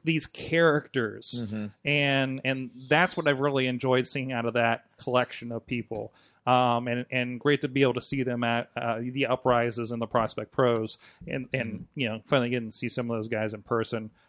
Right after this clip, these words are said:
Speaker 1: uh,
Speaker 2: Mm-hmm.
Speaker 1: around that, and seeing them develop and tearing with different people and, and developing things like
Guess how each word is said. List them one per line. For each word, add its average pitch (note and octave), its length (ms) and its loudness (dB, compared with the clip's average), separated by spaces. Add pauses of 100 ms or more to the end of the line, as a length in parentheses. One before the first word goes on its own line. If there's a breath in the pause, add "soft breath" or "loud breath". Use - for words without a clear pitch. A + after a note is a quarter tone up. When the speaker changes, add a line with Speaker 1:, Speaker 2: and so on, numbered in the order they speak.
(120)
Speaker 1:
uh, A2 40 -8
Speaker 2:
Mm-hmm. A2+ 240 2
Speaker 1:
around A#2 300 2
that, A2 200 -2
and A#2+ 100 -4
seeing A#3 180 0
them A#3 120 -2
develop F#3 400 2
and B2 320 -2
tearing E3+ 280 -2
with D3 140 -4
different C#3+ 260 -2
people B2 440 0
and, A#2 160 -6
and B2 280 -6
developing B2 460 2
things A#2 300 -4
like A2+ 220 -4